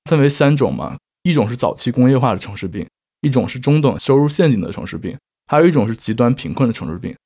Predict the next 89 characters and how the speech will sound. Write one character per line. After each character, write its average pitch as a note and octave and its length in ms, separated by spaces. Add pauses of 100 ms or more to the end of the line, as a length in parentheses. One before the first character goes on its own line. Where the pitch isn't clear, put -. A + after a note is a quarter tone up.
(180)
但 F#3 120
是 F3+ 60
我 C#3 140
觉 A2 100
得 C3+ 60
中 D#3 240
国 A#2 180
现 A#2+ 180
代 B2 140
性 B2 140
的 A2+ 80
快 D3 180
速 A#2+ 200
的 G#2 40
这 G#2+ 100
种 G2+ 120
发 G#2 220
展， G#2 120
而 G#2+ 80
且 G#2+ 120
是 G#2+ 100
三 A#2+ 180
十 A#2+ 80
年 G#2 240
走 G#2 180
完 F2+ 220
了 A2 160 (140)
可 - 100
能 G2+ 100
西 A#2 200
方 A#2+ 180
国 G2+ 140
家 G#2+ 300
一 C#3 80
两 A2 200
百 G#2 140
年 F#2+ 180
走 G2 160
过 G#2+ 160
的 G#2 80
道 A#2+ 180
路， G2 240 (440)
那 F#3 80
我 C3+ 120
们 G2+ 160
所 A#2+ 200
面 C#3+ 180
临 A#2+ 80
的 B2+ 80
城 A#2 180
市 B2+ 120
病 C3+ 200
也 G#2 200
是 G3 180
一 - 20
个 B2 80
交 B2 280
叠 A2+ 160
的 - 40
状 - 200
态。 - 180 (440)
陆 F3+ 100
老 A#2+ 120
师， A2 100
能 A2+ 120
不 C3+ 60
能 D3+ 80
先 E3+ 160
跟 E3+ 60
我 D#3+ 40
们 D#3 80
讲 A2+ 160
讲 B2+ 180
您 G#2 220
最 C#4 160
早 G2+ 160
是 A#2 100
怎 - 80
么 - 120
听 C#3+ 160
到 G#2+ 100
城 G2 180
市 G2+ 140
病 G2+ 180
这 F#2 120
个 - 240
说 G#2 180
法 F#2 140 (100)
的？ - 80